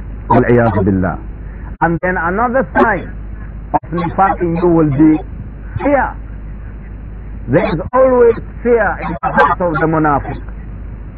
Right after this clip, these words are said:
In Surah Al-Munafiqun, Allah says, what about them? يَحْسَبُونَ كُلَّ صَيْحَةٍ عَلَيْهِمْ.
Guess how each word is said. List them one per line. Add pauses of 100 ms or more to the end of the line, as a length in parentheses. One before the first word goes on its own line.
(560)
In (160)
Surah
Al-Munafiqun, (480)
Allah
says, (920)
what (160)
about
them? (1120)
يَحْسَبُونَ (1800)
كُلَّ (220)
صَيْحَةٍ (120)
عَلَيْهِمْ.